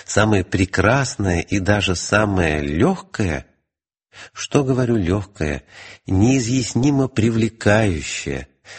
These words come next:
сладостнейшая, отрадная, светлая, радостью вечную сияющая, это малым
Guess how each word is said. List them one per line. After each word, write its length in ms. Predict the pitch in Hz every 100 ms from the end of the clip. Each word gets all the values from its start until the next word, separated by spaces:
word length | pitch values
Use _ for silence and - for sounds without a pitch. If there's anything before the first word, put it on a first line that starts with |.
| -
сладостнейшая, 1300 | - 98 98 107 113 104 - 90 73 - 71 67 - -
отрадная, 840 | 101 - 101 120 117 90 71 65
светлая, 800 | - - 85 139 - 76 69 69 - - - -
радостью 800 | 92 101 135 131 135 - - 120
вечную 540 | 98 107 127 - 107 90
сияющая, 1080 | - 87 87 143 165 139 - - 82 67 - _ _ _ _ _ _ _
это 300 | - 82 87
малым 720 | 80 80 110 123 117 107 98